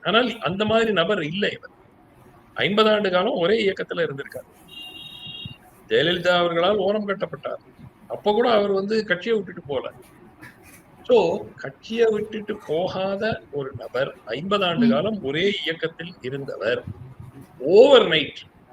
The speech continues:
Speaker 1: overnight பத்து நாட்களுக்கு முன்பு, இருபது நாட்களுக்கு முன்பு, "நாம் எல்லோரும் ஒன்றிணைக்க வேண்டும்,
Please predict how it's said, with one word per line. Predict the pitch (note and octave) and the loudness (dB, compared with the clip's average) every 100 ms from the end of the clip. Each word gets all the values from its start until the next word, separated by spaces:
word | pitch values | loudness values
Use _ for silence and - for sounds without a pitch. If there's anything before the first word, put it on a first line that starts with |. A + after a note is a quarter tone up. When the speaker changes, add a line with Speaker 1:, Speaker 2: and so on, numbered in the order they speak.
| - | -10
Speaker 1:
overnight | C#3 F#3 G3 D#3+ C3+ - | -2 2 2 2 -2 -2
பத்து | E3 - - A3+ A3 G#3+ | -4 -4 -4 0 0 2
நாட்களுக்கு | F3 G#3 - G#3 G3+ F3+ | 0 0 0 0 0 -4
முன்பு, | D3+ D3+ D#3+ C3+ | -6 -6 -4 -4
இருபது | C#3 F3+ F#3 | -2 -2 -2
நாட்களுக்கு | D#3+ G#3 - G3+ - D#3 | -2 -2 -2 -2 -2 -8
முன்பு, | C3+ C3+ C#3 D#3 E3 E3 | -10 -10 -6 -4 -4 -4
"நாம் | B2+ C3+ | -6 -6
எல்லோரும் | A#2 C3+ E3+ F3 E3+ A#3 - | -6 -4 0 0 0 -2 -4
ஒன்றிணைக்க | C3+ E3 F3 E3 D#3+ D#3+ D#3 | -8 -6 -4 -4 -4 -2 -2
வேண்டும், | C#3 C#3 D#3+ F3 | 0 -2 0 -2